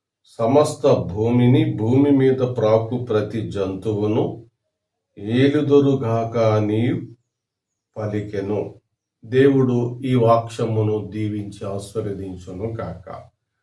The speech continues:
ఆమేన్. చిన్న ప్రార్థన. ప్రేమ కలిగిన తండ్రి, వాక్యమయ్యున్న దేవ,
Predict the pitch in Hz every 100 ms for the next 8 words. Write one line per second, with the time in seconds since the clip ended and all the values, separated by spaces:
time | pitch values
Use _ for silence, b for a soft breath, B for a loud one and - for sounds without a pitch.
0 | _ _ _ - 107 95 92 85 - -
1 | _ _ _ _ _ 123 120 113 110 -
2 | 101 101 85 87 90 - - _ _ 113
3 | 117 117 113 104 104 101 101 87 95 95
4 | 113 - - - _ _ _ _ _ _
5 | _ _ _ 104 117 123 - 131 120 117
6 | 113 110 110 107 98 92 101 120 -